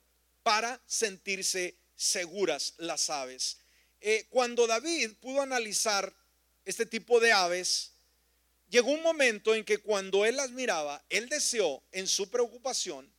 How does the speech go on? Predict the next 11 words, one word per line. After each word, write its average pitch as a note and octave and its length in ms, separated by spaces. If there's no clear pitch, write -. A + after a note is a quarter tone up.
en A#3 220
su C#4 160
angustia, F#3 680
el G#3 160
activo C4 520
de G#3+ 140
las F#3 300
alas G3 540
en F#3 200
medio G#3+ 540
de B3 380